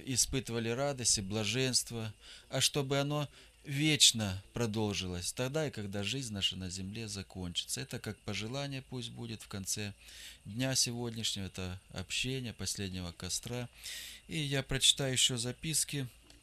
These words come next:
Их много здесь.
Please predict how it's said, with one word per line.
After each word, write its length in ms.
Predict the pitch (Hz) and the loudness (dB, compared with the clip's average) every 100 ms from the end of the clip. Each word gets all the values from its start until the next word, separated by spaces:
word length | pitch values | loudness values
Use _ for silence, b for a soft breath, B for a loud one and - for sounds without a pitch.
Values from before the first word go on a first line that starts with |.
| - - - - - B B B B B | -20 -20 -20 -20 -16 B B B B B
Их 300 | 151 135 - | -4 -4 -2
много 480 | 120 123 123 110 113 | 2 4 2 2 0
здесь. 460 | 104 113 107 - | 0 2 4 4